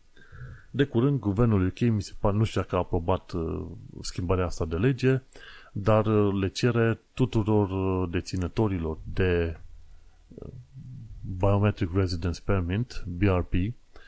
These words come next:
cei care au acel permis de rezidență, deci nu europeni, ci din afara Europei, ok? Care au acel permis fizic de rezidență. Li,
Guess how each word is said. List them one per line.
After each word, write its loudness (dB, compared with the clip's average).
cei 2
care 4
au 4
acel 4
permis 2
de 4
rezidență, 2
deci -4
nu 4
europeni, 2
ci -4
din 0
afara 4
Europei, 2
ok? -4
Care 4
au 6
acel 2
permis 0
fizic 0
de 0
rezidență. -2
Li, 4